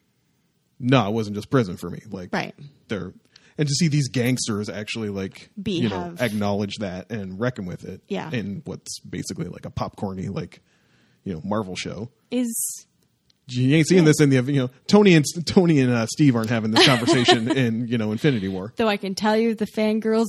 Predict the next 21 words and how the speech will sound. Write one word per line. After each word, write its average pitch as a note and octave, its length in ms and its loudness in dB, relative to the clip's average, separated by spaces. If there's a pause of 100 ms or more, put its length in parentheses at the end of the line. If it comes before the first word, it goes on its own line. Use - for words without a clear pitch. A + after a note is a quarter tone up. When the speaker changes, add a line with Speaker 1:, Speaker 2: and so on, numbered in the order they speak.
Speaker 2:
wish F3 120 -8 (120)
they E3+ 100 -6
were. D3+ 180 -4
Speaker 1:
They C3 200 4
definitely D#3 560 4
wish D#3+ 160 6 (100)
they A#2 120 2
did. G#2+ 240 -4 (540)
Speaker 2:
Um, A#3+ 420 4 (100)
that's - 320 -2
really C4 240 0
amazing, C#4 400 -6
and F3+ 100 -10
I F#3 60 -6
really G3+ 220 -4
like G#3 140 -4
that, - 120 -8
'cause A3+ 140 -6
I'm B3 180 2
one-, F#4+ 240 0
we, B3+ 160 0